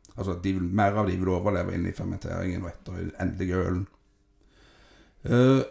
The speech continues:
en undersøkelse som så på synergien mellom nettopp,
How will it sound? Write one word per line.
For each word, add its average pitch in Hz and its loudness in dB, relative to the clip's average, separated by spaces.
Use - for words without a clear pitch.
en 135 8
undersøkelse 123 4
som 151 -6
så 117 0
på 117 2
synergien 123 4
mellom 107 4
nettopp, - -2